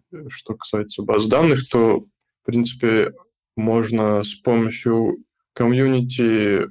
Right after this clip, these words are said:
использовать поддержку лю-, любой практически базы данных, но то, что предлагается разработчикам из коробки, это, вот если судить по документации, это MariaDB, my S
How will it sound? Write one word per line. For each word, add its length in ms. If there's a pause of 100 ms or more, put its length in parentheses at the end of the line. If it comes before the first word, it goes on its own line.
(160)
использовать 600
поддержку 760
лю-, 180
любой 640 (440)
практически 560
базы 280
данных, 420
но 320 (280)
то, 160
что 460
предлагается 1080 (240)
разработчикам 1200 (100)
из 560
коробки, 560 (360)
это, 640
вот 280
если 580
судить 400
по 80
документации, 680
это 180
MariaDB, 760
my 280
S 180